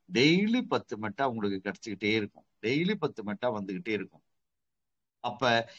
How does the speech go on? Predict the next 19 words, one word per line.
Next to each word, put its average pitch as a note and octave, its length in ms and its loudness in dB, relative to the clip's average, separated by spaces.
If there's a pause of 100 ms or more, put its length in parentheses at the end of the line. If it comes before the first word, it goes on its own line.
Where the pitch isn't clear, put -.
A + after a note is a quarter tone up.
(120)
இது A#2+ 180 2
மாதிரி C3 260 4
வாய்ப்புகள் C3+ 560 4
நிறைய A#2 360 2
இருக்கு. A#2+ 480 -4
உங்களுக்கு A2 440 0
அழைப்பு F3 440 4
கொடுத்த B2+ 400 -2
நபரிடம், A#2+ 680 0
அழைப்பு D3+ 460 0
கொடுத்த B2+ 300 -2
ஒரு A2 220 -2
பார்ட்னரிடம் A2+ 680 0 (380)
முழுமையாக C3+ 760 4
உட்கார்ந்து A#2 800 0
இன்னமும் D#3 600 0
திட்ட - 340 0
விளக்கத்தை A#2 580 0
தெளிவாக D3 840 2